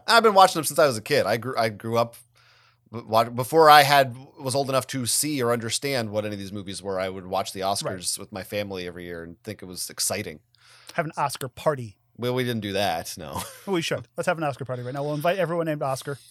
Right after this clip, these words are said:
Speaker 1: I don't really like having people around. We need to get to today's
Speaker 2: Oh.
Speaker 1: case, which is about sort of the, sort of the movie of the modern age, in a way.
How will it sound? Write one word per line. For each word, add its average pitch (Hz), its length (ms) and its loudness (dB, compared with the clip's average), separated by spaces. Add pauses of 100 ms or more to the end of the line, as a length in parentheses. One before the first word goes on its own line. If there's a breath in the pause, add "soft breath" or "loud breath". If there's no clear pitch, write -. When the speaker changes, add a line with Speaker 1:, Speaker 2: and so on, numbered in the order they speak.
(180)
Speaker 1:
I 135 60 -12
don't 147 80 -6
really 107 160 -2
like 95 340 -4 (220)
having 95 240 -10
people 90 260 -12
around. 85 300 -12 (360 loud breath)
We 165 80 -2
need 202 120 0
to 226 80 -2
get 214 160 2
to 202 80 -4
today's 156 340 0
Speaker 2:
Oh. 156 60 -6
Speaker 1:
case, 110 560 0 (160 soft breath)
which 143 200 -2
is 151 120 0
about 156 440 4
sort 233 320 0
of 294 140 -10
the, 208 520 0
sort 370 260 -6
of 220 120 -8
the 208 80 0
movie 180 840 -4
of 139 260 0
the 127 80 -2
modern 135 500 2
age, 98 720 -2 (320)
in 117 100 -8
a 101 60 -2
way. 90 300 -2